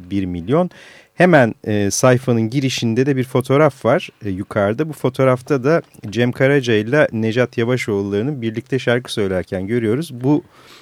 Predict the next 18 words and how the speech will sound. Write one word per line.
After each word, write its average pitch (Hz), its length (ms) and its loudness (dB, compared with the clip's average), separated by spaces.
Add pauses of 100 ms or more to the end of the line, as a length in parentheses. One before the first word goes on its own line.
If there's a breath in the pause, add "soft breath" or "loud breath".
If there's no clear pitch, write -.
(240 loud breath)
fotoğraf 117 500 0
siyah 117 320 2
beyaz 92 240 0
bir 95 60 -10
fotoğraf. 113 520 -2
Bu 131 100 -8
fotoğraf, 123 600 0 (480 loud breath)
e, 104 340 2 (120)
bundan 117 320 4
yirmi 113 360 2
iki 117 160 -4
sene 101 300 0
önce 107 420 -2
yapılan, 110 520 0 (120)
e, 104 300 -4 (220)
bu 135 200 0 (220)
büyük 117 300 -4
eylemden, 101 560 0